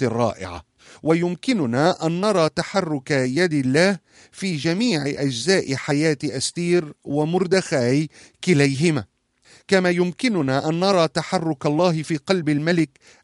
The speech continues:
أحشويروش، ويمكن أن نراه تعالى وهو يجري مشيئته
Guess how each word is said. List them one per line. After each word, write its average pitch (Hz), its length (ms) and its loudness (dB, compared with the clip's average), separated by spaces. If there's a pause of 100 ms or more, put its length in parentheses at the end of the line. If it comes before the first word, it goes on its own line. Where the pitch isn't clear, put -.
أحشويروش، 143 1000 -2 (680)
ويمكن 156 800 -2
أن 151 140 0
نراه 156 460 2
تعالى 160 460 2 (240)
وهو 175 260 2
يجري 175 500 -2
مشيئته 170 880 -4